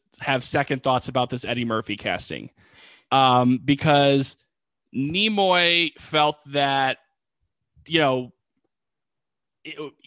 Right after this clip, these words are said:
ne-, like, yes, that Murphy could bring in kind of a non-Trek audience because of how big of a star he was becoming. But also, it just, if the part was bad, it would be very easy for the film to be ridiculed, like, "Oh, they're trying to cash in on the Eddie Murphy train," you know, and, and, and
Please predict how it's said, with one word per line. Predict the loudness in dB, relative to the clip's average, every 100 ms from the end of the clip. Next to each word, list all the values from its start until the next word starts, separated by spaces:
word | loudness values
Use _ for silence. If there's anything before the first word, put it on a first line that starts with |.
| -20
ne-, | -6 -4 -2 0
like, | -2 -2 -10 -20 -18
yes, | -2 0 0
that | 0 0 -2 _
Murphy | -2 -2 0 -4
could | -6 -4 0 0 -2 -8 -16
bring | -4 -2 0
in | -2 -4 -6
kind | -6 -6 -4
of | -2
a |
non-Trek | -2 0 0 -4 -6 -8 -8
audience | -2 0 0 -2 -8 -12
because | -10 -8 -8
of | -8
how | -8 -8
big | -8 -10
of |
a | -12
star | -6 -4 -4
he | -6 -10
was | -10 -12
becoming. | -14 -6 -2 -2 -4 -10 -16 -20 -20 _ _ _
But | 0
also, | 2 2 2 0
it | 0
just, | -6 -14 _ -8
if | -6 -6
the | -2
part | 2 2 2
was | -4
bad, | -2 -2 -2 -2
it |
would | -4
be | -6 -6
very | -2 -2 -2 -6
easy | -6 -6 -4 -4
for | -6
the | -6
film | -4 -6
to | -6
be |
ridiculed, | -6 -4 -4 -4 -4 -4
like, | -4
"Oh, | -2
they're | 0 -2
trying | -4 -6
to | -6
cash | -8 -8 -8
in | -8
on | -8
the | -8 -8
Eddie | -8
Murphy | -8 -10 -12
train," | -14 -12 -14 -12
you | -12
know, | -10 -12
and, | -12
and, | -14 -14
and | -14 -14 -16